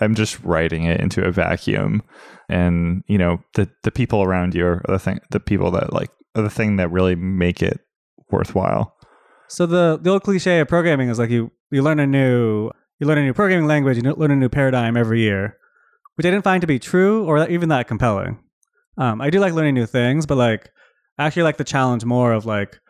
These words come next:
Speaker 2: working with people. Like, I like the fact that my job has changed so much, like, every year. In this job and over my career, it's been a big transformation from being just focused on delivering super hard technical features in C plus plus to, like, caring about people, having empathy,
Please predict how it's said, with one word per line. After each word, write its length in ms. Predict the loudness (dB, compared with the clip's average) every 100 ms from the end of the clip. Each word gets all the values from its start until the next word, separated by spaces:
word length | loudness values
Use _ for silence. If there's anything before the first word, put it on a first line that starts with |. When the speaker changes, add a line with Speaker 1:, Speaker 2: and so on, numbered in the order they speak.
| _ _ _ _ _
Speaker 2:
working 260 | 0 2 0
with 160 | -2
people. 720 | -2 0 2 2 2 0 -4 -6
Like, 120 | -2
I 60 |
like 140 | 0 0
the 60 |
fact 180 | 0 0
that 60 | 0
my 80 | 0
job 220 | 0 0
has 100 | -2
changed 300 | -2 -2 0
so 100 | 0
much, 380 | 0 -4 -4 -2
like, 180 | -4 -4 -2
every 240 | 0 2
year. 260 | 2 0 -2
In 140 | 0
this 160 | -2 0
job 320 | -2 0 -2
and 240 | -4 -4 -8 _ _ -2
over 120 | 0
my 140 | 0
career, 220 | 0 0 0
it's 120 | 0
been 120 | 0
a 100 | 0
big 240 | 0 -2
transformation 640 | 0 -2 0 -2 0 0 0
from 360 | 0 0 -2 -8 -20 _ _ _
being 120 | -2
just 140 | 0 0
focused 280 | 0 0 -2
on 380 | 0 0 -2 -6 _ _
delivering 340 | 0 2 2 0
super 280 | -2 -2 0
hard 360 | 2 0 0
technical 260 | -4 0 0
features 540 | 0 0 2 2 0
in 160 | -2 0
C 100 | 0
plus 200 | 0 0
plus 340 | 0 0 -2
to, 100 | -4
like, 360 | 0 0 0 -4 _ _ _ _ -6
caring 200 | -2 2
about 180 | 0 0
people, 340 | 0 0 2
having 240 | 0 0
empathy, 680 | 0 -2 0 2 4 2 0